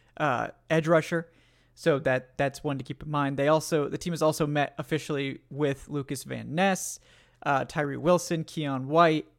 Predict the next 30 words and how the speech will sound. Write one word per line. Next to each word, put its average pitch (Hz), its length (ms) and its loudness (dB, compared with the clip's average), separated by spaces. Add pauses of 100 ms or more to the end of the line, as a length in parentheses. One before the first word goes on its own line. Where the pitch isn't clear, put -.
(220)
um, 120 480 -6 (100)
and 139 200 -4
Myles 135 300 0
Murphy 139 540 -4
at 139 220 -2
the 127 80 -10
Combine. 135 640 -2 (460)
None 170 140 2
of 165 60 4
those 156 160 6
are 160 80 2
surprising. 151 800 2 (100)
You 151 100 -6
know, 131 80 -4
they're 127 120 -2
all 131 80 -2
the 131 80 -8
top 143 300 0
edge 143 220 -2
guys, 156 360 2
but, 139 400 0
uh, 123 300 -2 (1120)
notable 123 440 -2
to - 120 -14
point 123 280 -8
out 98 220 -14 (280)
for 143 80 -10
you 131 140 -12
guys. - 300 -10
And 143 180 -8